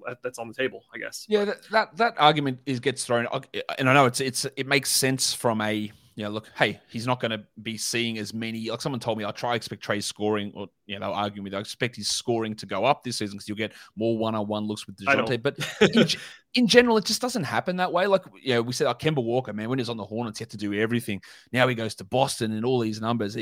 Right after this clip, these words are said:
Speaker 2: all these other attention, and he shot, like, exactly the same percentage. It's just sometimes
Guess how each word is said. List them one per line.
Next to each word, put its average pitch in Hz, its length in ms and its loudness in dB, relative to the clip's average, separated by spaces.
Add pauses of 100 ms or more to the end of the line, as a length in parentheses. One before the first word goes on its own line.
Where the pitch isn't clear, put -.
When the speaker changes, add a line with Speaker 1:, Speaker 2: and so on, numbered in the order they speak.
Speaker 2:
all 143 180 4
these 120 160 2
other 117 160 0
attention, 135 380 -4
and 156 200 -4
he 156 60 -4
shot, 165 260 -2
like, 139 280 -4
exactly 117 520 -2
the 113 100 -4
same 104 280 -6
percentage. 98 480 -12 (180)
It's 120 140 -2
just - 240 0
sometimes 135 500 0